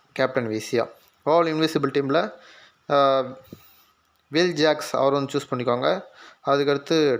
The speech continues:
டொவாண்டா முயேயி, அவர் வந்து, ஆ, பவுலிங் and ரெண்டுத்தையுமே வந்து சூஸ் ப-, விளையாடுவாரு.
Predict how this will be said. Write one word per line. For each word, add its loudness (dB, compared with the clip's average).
டொவாண்டா 2
முயேயி, 0
அவர் 2
வந்து, 0
ஆ, 0
பவுலிங் 2
and 0
ரெண்டுத்தையுமே 0
வந்து 0
சூஸ் -4
ப-, -2
விளையாடுவாரு. 2